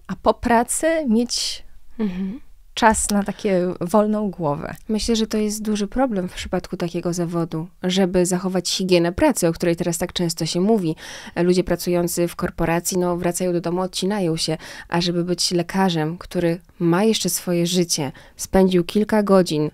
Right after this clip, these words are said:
Speaker 2: na diagnozowaniu, na leczeniu, na pewnie spotykaniu się z ciężkimi przypadkami nieraz, wraca i na przykład chce cieszyć się czasem spędzonym ze swoimi dziećmi. To jest ciężko oddzielić.
Speaker 1: Bardzo ciężko.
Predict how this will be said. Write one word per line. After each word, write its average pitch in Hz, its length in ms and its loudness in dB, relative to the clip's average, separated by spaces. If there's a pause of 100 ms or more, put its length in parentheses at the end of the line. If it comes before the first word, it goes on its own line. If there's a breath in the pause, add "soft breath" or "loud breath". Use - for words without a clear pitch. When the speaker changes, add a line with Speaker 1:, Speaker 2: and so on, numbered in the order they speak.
Speaker 2:
na 170 180 2
diagnozowaniu, 165 760 2
na 156 120 0
leczeniu, 170 420 0
na 160 120 0 (300 loud breath)
pewnie 196 340 2
spotykaniu 190 580 0
się 180 200 0
z - 100 -2
ciężkimi 208 420 0
przypadkami 165 600 -2
nieraz, 160 540 0
wraca 190 420 0
i 180 80 2
na 175 100 0
przykład - 380 -4
chce - 200 -4
cieszyć 185 380 -2
się 180 200 0 (320 soft breath)
czasem 185 320 0
spędzonym 180 720 -2
ze 175 140 -2
swoimi 170 380 -2
dziećmi. 156 420 -2 (540 soft breath)
To - 80 2
jest 208 200 2
ciężko 226 320 0
oddzielić. 151 580 -2 (320)
Speaker 1:
Bardzo 160 400 -2
ciężko. - 460 -6